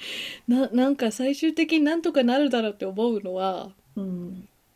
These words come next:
Speaker 1: 最終的に人間みんな死ぬから大丈夫。
Speaker 2: <laughs> なるほどね。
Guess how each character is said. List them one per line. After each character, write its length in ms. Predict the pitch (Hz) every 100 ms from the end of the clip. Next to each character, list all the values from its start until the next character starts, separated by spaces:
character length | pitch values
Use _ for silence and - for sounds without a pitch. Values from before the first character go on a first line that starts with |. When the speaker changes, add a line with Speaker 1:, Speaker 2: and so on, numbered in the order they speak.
| _ _ _ _
Speaker 1:
最 280 | - 202 208
終 220 | 247 233
的 300 | 247 233 233
に 100 | 226
人 240 | 220 226
間 180 | 226 214
み 120 | 208
ん 20 |
な 80 | 208
死 160 | 214 220
ぬ 100 | 226
か 140 | 202
ら 140 | 175 170
大 200 | 180 180
丈 180 | 190
夫。 40 | 170
Speaker 2:
<laughs> 80 | 160 170 - - 254 240 339 339 - - 254 - - - 381 - 320 - - -
な 100 | -
る 60 | - - 269 - - - _ _ _ - 370 330 285 226 480 466 494
ほ 240 | - - 170
ど 60 |
ね。 180 | 196